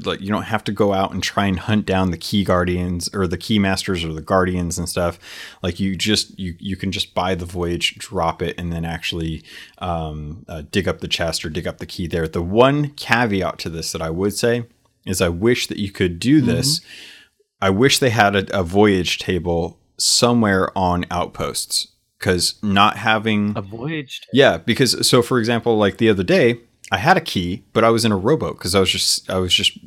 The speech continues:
Speaker 1: you know, going around. I didn't wanna, uh, um, I let my ship sail into the Red Sea, uh, as someone was going after it, and I just wanted to take the key to the outpost to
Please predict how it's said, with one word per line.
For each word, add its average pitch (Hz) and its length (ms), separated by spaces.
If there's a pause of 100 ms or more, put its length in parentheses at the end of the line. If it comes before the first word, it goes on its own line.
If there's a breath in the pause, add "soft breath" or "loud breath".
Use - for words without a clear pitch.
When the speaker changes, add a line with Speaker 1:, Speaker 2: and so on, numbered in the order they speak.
(120)
Speaker 1:
you 104 100
know, 82 120
going 101 300
around. 92 320
I 85 60
didn't 90 220
wanna, 85 400
uh, 82 280 (120)
um, 82 320 (320 loud breath)
I 87 120
let 104 220
my 95 180
ship - 300
sail 101 280
into 92 180
the 87 80
Red 90 240
Sea, 92 420 (340 loud breath)
uh, 80 540
as 87 240
someone 95 360
was 85 240
going 95 360
after 95 460
it, 95 320
and 90 160
I 98 80
just 92 200
wanted 87 280
to 82 60
take - 320
the 92 80
key 98 340
to 87 400 (440 loud breath)
the 90 260
outpost 101 720 (160)
to 85 420